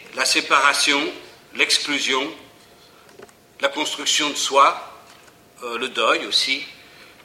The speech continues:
et puis, euh, peut-être, euh, cette question fondamentale, finalement, qu'on n'arrête pas de se poser tous,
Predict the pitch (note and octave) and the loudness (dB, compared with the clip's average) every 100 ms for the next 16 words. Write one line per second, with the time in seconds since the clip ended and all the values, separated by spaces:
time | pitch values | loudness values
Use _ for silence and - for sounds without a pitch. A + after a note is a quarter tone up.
0 | - C3+ C3+ - E3+ E3 C#3 C3+ B2 - | -12 -8 -4 0 4 6 8 8 6 2
1 | C3 - E3+ E3 C#3 B2+ G#2+ - - - | -4 2 2 4 4 4 4 -4 -18 -20
2 | - - - - - - - - - - | -20 -20 -20 -20 -20 -20 -20 -20 -8 2
3 | G3+ G3+ G3 - G#3 G3+ F#3+ F3+ E3+ E3 | 2 2 2 4 4 4 2 4 4 4
4 | E3 G3 G3 C#3 - D3+ D3 F3 F3+ D3+ | 4 6 6 2 0 0 4 4 4 4
5 | D3 C#3+ - E3+ - C#3+ C3+ C3+ C#3 E3+ | 4 4 6 4 6 2 0 -2 2 2
6 | E3+ D#3+ F#3+ - - - - | 2 -2 -2 0 2 0 -4